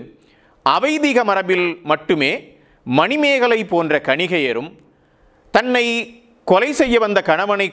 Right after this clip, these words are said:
கொன்று பழி தீர்த்த நீலகேசி போன்றோரும் கல்வியில் சிறந்து தர்க்கத்தில் முதிர்ந்து காவிய நாயகிகளாக உலாவரும் சாத்தியப்பாடுகள் இருந்தன என்கிறார் அவர். இன்று வரை பகுத்தறிவு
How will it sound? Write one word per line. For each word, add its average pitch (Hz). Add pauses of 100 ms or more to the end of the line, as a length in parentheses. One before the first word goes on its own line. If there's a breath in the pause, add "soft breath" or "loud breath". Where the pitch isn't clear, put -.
கொன்று 190 (160)
பழி 180
தீர்த்த 170 (720 soft breath)
நீலகேசி 220
போன்றோரும் 151 (500 soft breath)
கல்வியில் 214
சிறந்து 156 (580 soft breath)
தர்க்கத்தில் 190 (140)
முதிர்ந்து 170 (540 loud breath)
காவிய 269 (120)
நாயகிகளாக 170 (100)
உலாவரும் 165 (120)
சாத்தியப்பாடுகள் 190
இருந்தன 135 (380)
என்கிறார் 147 (280)
அவர். 113 (960 soft breath)
இன்று 156
வரை 185 (760 soft breath)
பகுத்தறிவு 220